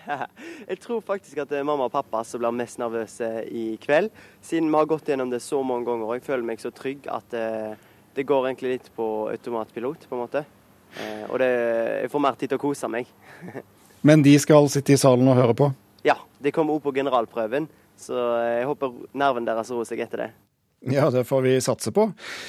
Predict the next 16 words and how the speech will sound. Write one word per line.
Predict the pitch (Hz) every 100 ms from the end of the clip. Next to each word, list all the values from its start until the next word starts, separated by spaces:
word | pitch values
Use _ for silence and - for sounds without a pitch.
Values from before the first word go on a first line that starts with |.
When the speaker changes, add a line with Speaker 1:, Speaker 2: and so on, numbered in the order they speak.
| - -
Speaker 2:
Vi | 156
får | 190
si | 190 185
tvi-tvi | 156 165 - 160 156
til | 170 160
alle | 135
som | 135 139 139
skal | - 135 131 135 135
i | 131 127 131 117
ilden | 113 135 147 160
i | 170
kveld. | 170 151 208 165 - - - - - - -
Reporter | 202 165 151 - 214 202 202
Runa | 190 165 175 175
Rød, | 165 196
du | 147